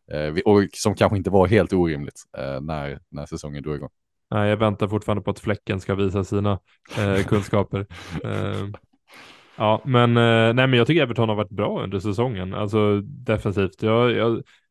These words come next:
Speaker 2: det ser, alltså, det ser ut på, eh, när man kollar på appen så ser det, eller på hemsidan så ser det ut som att det är liksom enkla matcher för Spurs. Everton hemma, Brighton borta, Bournemouth hemma. Alltså, det är ju inte,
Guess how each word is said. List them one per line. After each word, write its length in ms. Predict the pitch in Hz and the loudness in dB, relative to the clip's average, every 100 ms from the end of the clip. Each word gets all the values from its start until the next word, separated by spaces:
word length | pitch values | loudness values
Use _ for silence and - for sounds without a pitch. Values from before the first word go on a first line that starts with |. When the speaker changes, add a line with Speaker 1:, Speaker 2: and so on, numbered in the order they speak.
| _ _ - - | _ _ -20 -12
Speaker 2:
det 180 | 131 123 | 0 2
ser, 160 | 143 135 | 4 4
alltså, 260 | 131 135 | 4 2
det 180 | 120 127 | 2 0
ser 120 | 127 | 2
ut 320 | 143 165 135 - | 2 2 0 0
på, 300 | 120 113 107 | 2 2 2
eh, 280 | 104 104 107 | 0 0 -2
när 80 | |
man 100 | 113 | -4
kollar 260 | - 110 117 | -4 -4 -4
på 300 | - 101 98 | -4 -2 -2
appen 380 | 113 - 107 95 | -6 -6 -8 -4
så 120 | 101 | -6
ser 200 | 95 101 | -2 -2
det, 240 | 98 101 104 | -2 -2 -4
eller 260 | 98 98 | -4 -4
på 120 | 101 | -4
hemsidan 400 | 101 98 107 98 | -4 -2 -2 -2
så 120 | 92 98 | -4 -2
ser 180 | 104 | 0
det 60 | 98 | 0
ut 340 | 104 120 110 _ | 0 0 -2 _
som 260 | - 98 95 | -6 -4 -4
att 140 | 92 | -6
det 120 | 101 | -2
är 440 | 98 110 110 107 98 | 0 0 -2 -8 -6
liksom 240 | 104 98 | -4 -4
enkla 340 | 107 101 113 | -4 -2 0
matcher 400 | 107 104 - 135 | 0 0 -2 -2
för 440 | 104 98 95 95 101 | 0 -2 -4 -6 -10
Spurs. 320 | - 101 98 - _ _ _ _ _ _ - - - 226 | -8 -4 -4 -8 _ _ _ _ _ _ -20 -20 -12 -4
Everton 380 | 127 127 131 | 0 2 4
hemma, 580 | 127 123 117 113 113 120 - _ _ - | 4 4 2 2 2 0 -12 _ _ -4
Brighton 380 | 127 113 117 113 | 0 0 0 -2
borta, 340 | 110 - 117 | -2 -2 -4
Bournemouth 400 | 110 113 107 101 | 0 0 0 -2
hemma. 200 | 110 107 | -4 -4
Alltså, 200 | 113 120 | -4 -4
det 100 | 120 | -2
är 20 | |
ju 60 | |
inte, 100 | 131 | -4